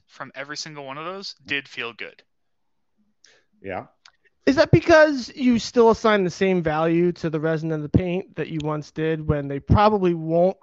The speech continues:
Speaker 3: be worth the same amount when it's actually transferable fiat Q B coins?
Speaker 1: I don't know, but getting both of those boxes
Speaker 3: <laughs>
Speaker 1: just felt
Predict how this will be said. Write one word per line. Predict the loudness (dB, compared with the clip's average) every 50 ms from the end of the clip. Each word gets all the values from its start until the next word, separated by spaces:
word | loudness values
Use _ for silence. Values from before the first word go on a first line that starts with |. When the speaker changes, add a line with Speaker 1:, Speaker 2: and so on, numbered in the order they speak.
| -16 -8
Speaker 3:
be | -4 -4
worth | -2 0 0 -2 -2 -4 _
the | -8 -8
same | -6 -4 -2 -2 -2 -2
amount | -2 -4 -4 -4 -4 -4 -4
when | -4 -6
it's | -6 -6 -10 -12
actually | -10 -8 -8 -8 -8 -8 -6 -6 -6 -6
transferable | -6 -6 -8 -8 -8 -10 -8 -6 -6 -6 -6 -8 -12
fiat | -10 -8 -6 -4 -4 -4 -4 -6 -8 _ _ _
Q | -8 -6 -6
B | -6 -6
coins? | -6 -4 -4 -4 -4 -4 -6 -8 -12 _ _ _ _ _ _ -2
Speaker 1:
I | 0 0
don't | 2 2 -2 -2 -4 -4
know, | -4 -2 -2 -2 -4 -6 -10 -14 _ _ _
but | -4 -2 -2 -2 -4 -8 _ -4
getting | -2 0 0 0 -2 -4 -6
both | -6 -6 -6 -6 -6
of | -12 -16 -14
those | -14 -14 -14 -12
boxes | -10 -8 -8 -8 -8 -10 -12 -14 -12 -14 -14 -16 -16 -18 -18 -20 _ _ _ _
Speaker 3:
<laughs> | -20 _ -10 -6
Speaker 1:
just | -4 -4 -4 -4 -4 -6 -4 -4 -4 -4 -4 -6 -8 -8 -8 -16 _ _ _ _
felt | -4 -4 -4 -4 -6 -8 -12 -14 -14 -14 -14